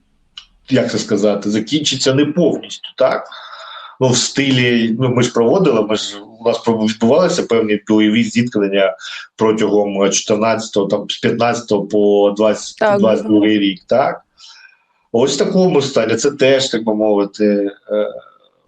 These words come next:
Speaker 1: по-іншому. Ну, ну, тобто, ще раз кажу, стільки умов, тим більше, що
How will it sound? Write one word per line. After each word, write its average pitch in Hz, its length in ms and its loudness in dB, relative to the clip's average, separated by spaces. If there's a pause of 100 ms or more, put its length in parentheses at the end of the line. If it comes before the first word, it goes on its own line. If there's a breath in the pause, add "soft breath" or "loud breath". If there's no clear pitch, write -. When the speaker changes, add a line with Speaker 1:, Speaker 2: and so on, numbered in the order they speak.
(840)
Speaker 1:
по-іншому. 113 600 0
Ну, 165 240 0
ну, - 100 -2
тобто, 320 240 0 (380)
ще - 180 -2
раз 135 140 0
кажу, 104 220 -2
стільки 175 400 -2
умов, 180 480 2 (300 loud breath)
тим 117 120 -2
більше, 143 300 0
що 110 440 2